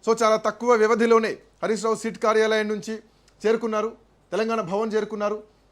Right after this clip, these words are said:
So, హరీష్ రావుతో పాటు కీలకమైనటువంటి బీఆర్ఎస్ పార్టీ నాయకులంతా కూడా హరీష్ రావుతో పాటు ఉన్నారు. So, ఈరోజు ఉదయం నుంచి కూడా అందరూ కూడా హరీష్ రావుతోటే ఉన్నారు. పాడి కౌశిక్ రెడ్డి కానీ, మాజీ మంత్రి సబితా ఇంద్రారెడ్డి కానీ, పల్లా రాజేశ్వరి రెడ్డి కానీ, at the same time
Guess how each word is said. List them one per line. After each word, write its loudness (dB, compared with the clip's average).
So, -6
హరీష్ -4
రావుతో -2
పాటు 0
కీలకమైనటువంటి -6
బీఆర్ఎస్ -4
పార్టీ -2
నాయకులంతా -4
కూడా -4
హరీష్ -8
రావుతో -8
పాటు -4
ఉన్నారు. -4
So, -8
ఈరోజు -2
ఉదయం 0
నుంచి -8
కూడా 2
అందరూ 2
కూడా 2
హరీష్ -2
రావుతోటే 0
ఉన్నారు. -2
పాడి -2
కౌశిక్ -6
రెడ్డి -2
కానీ, -2
మాజీ -4
మంత్రి -6
సబితా -4
ఇంద్రారెడ్డి 0
కానీ, -2
పల్లా 2
రాజేశ్వరి 0
రెడ్డి 2
కానీ, -2
at -16
the -10
same 2
time -2